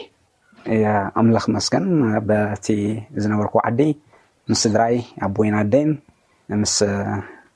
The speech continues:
ሽዱሽተ ኣሕዋተይን ዓብየ ብጣዕሚ ጽቡቕ ዝኾነ ህይወት ነርና። ስሙር ዝኾነ ወይ ከዓ ፍቕሪ ምስ ኣሕዋተይ ዝኾነ ነርና። ኣምላኽ መስገን ብጣዕሚ ጽቡቕ እዩ ነይሩ።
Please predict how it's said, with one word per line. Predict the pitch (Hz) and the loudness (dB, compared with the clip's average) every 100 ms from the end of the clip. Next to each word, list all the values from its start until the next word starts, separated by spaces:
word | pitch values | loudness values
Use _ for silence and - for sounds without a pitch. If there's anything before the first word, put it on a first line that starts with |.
| _ | _
ሽዱሽተ | - 107 - - | -8 -4 -2 0
ኣሕዋተይን | 101 113 110 143 156 151 139 | 2 2 2 2 2 0 -2
ዓብየ | 110 120 160 - _ _ _ _ _ _ _ | 0 2 2 -2 _ _ _ _ _ _ _
ብጣዕሚ | - 107 127 151 131 110 - | -4 0 2 4 2 0 -8
ጽቡቕ | - 160 139 | -2 2 4
ዝኾነ | 123 123 113 104 _ _ - | 2 2 0 -4 _ _ 2
ህይወት | 131 123 113 - 117 110 110 117 113 101 | 2 2 0 -2 0 0 -2 -4 -4 -2
ነርና። | 107 101 107 113 127 127 - | -2 0 0 2 0 -2 -10
ስሙር | - 123 110 | -4 -2 0
ዝኾነ | 104 - 110 | -4 -4 -2
ወይ | 110 | 0
ከዓ | 107 110 | -2 -2
ፍቕሪ | - 113 107 - _ _ _ | 0 0 0 -6 _ _ _
ምስ | 110 - | -4 -2
ኣሕዋተይ | 110 104 107 113 - _ _ - - 156 | 0 0 0 -2 -4 _ _ -20 -12 -6
ዝኾነ | 117 - 113 117 117 - _ _ _ 107 | -6 -4 -4 -6 -8 -14 _ _ _ 0
ነርና። | 107 104 104 | 0 0 -2
ኣምላኽ | 101 98 101 | -2 -4 -4
መስገን | 107 - 151 147 - - - _ _ | -4 -2 -2 -2 -10 -20 -20 _ _
ብጣዕሚ | 147 123 127 | -4 0 0
ጽቡቕ | 123 147 | 2 0
እዩ | 120 | 0
ነይሩ። | 98 | -2